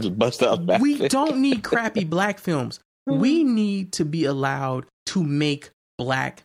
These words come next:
Speaker 2: films, period. About all different types of black people, black stories, whether it be a comedy,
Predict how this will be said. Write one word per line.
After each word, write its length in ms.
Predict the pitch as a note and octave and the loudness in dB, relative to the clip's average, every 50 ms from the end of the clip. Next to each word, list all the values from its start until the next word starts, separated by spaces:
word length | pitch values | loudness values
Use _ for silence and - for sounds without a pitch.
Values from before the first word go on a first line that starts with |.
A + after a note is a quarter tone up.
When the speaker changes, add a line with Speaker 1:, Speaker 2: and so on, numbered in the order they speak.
| _ _ | _ _
Speaker 2:
films, 760 | - - - D3+ C#3 C3 B2+ B2 A#2+ A#2 - - _ - - _ _ _ _ _ _ _ _ _ - | -10 -4 -2 0 0 0 -2 -4 -6 -8 -12 -16 _ -20 -20 _ _ _ _ _ _ _ _ _ -4
period. 460 | - D4 C#4 G#3+ D3+ G#2+ G2 - - _ _ _ _ _ _ _ _ _ _ - | -2 0 0 2 0 0 -4 -6 -12 _ _ _ _ _ _ _ _ _ _ -2
About 340 | D#3 E3 D#3+ D3 - - - - | 0 0 0 -2 -2 -4 -4 -2
all 260 | F#3+ A3 A#3 A#3 A3+ | 0 0 2 0 0
different 300 | A3+ G#3+ G#3+ G#3 F#3+ F#3 | 0 -2 -2 -4 -6 -6
types 380 | - F#3 F3 E3 C#3+ - - - _ _ _ _ - | -4 -2 -2 -2 -2 -4 -6 -14 _ _ _ _ -6
of 140 | - B2+ | -4 -2
black 300 | C3+ C#3 D3+ E3 F3+ F3 | -2 0 0 0 -2 -2
people, 500 | - - F#3+ F#3 F3+ F3+ F#3+ F3+ F#3 F#3 - _ _ - | -4 -4 -4 -4 -2 -2 -2 -2 -2 -4 -8 _ _ -4
black 240 | B2 A#2 - - | -4 -4 -4 -4
stories, 600 | - - - G3 G3 G3 F#3+ F#3 F#3+ F#3+ F3+ F3 - - - _ | -6 -4 -2 0 0 2 2 0 0 -2 -4 -6 -10 -14 -10 _
whether 220 | - C#3 C3 B2+ C3 | -2 -2 0 2 0
it 100 | B2+ B2 | 0 0
be 120 | A#2+ A2 | -2 -4
a 40 | A2+ | -4
comedy, 600 | - - - G#3+ G#3+ G#3 G3+ G3+ G3 G3 G3 F#3+ | -6 -6 -4 -2 0 0 0 0 -2 -2 -4 -6